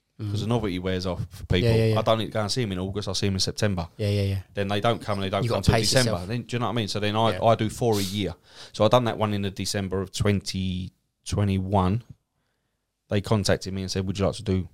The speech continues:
Speaker 1: four more shows, twenty twenty-two?" And I said, "Yeah."
Speaker 2: So
Speaker 1: I
Speaker 2: they came back to you?
Speaker 1: Yeah. And they said, "Oh," and I could only do three 'cause I couldn't get a date that I wanted. And then this year, they said, "Oh, do you fancy doing four again?"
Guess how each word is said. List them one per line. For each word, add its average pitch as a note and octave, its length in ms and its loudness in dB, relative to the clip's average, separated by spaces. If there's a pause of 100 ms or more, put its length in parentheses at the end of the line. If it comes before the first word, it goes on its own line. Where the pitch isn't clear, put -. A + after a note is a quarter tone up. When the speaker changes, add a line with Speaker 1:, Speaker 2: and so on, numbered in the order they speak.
(760)
Speaker 1:
four F#2+ 180 0
more F#2 160 -2
shows, F#2+ 400 0
twenty D2+ 200 -2
twenty-two?" E2 360 -2
And G#2 120 2
I G#2 40 -2
said, G2 160 -2
"Yeah." G2+ 260 0
Speaker 2:
So - 140 2
Speaker 1:
I E3 40 8
Speaker 2:
they F3+ 60 8
came F3 180 6
back D3+ 160 2
to B2 100 4
you? C3 300 8
Speaker 1:
Yeah. B2+ 180 4 (180)
And G2+ 160 0
they G2 100 4
said, G2+ 260 4
"Oh," F#2+ 320 4
and G2+ 160 -8
I G2+ 80 0
could A2+ 160 -2
only A2+ 140 0
do G2 160 -6
three F#2+ 280 -4
'cause F2 120 -4
I F2+ 40 0
couldn't F2 200 -4
get F2+ 120 4
a - 20 0
date F2 220 4
that - 60 -6
I D2+ 60 -6
wanted. F#2+ 460 -4 (920)
And A2 140 2
then G#2+ 300 2 (240)
this B2+ 180 4
year, A#2+ 240 -2 (380)
they G#2+ 120 -2
said, A2 200 0
"Oh, G#2+ 240 2 (160)
do - 100 -18
you A2 60 -6
fancy A2+ 240 0
doing A#2+ 180 4
four C3 220 2
again?" C#3 260 2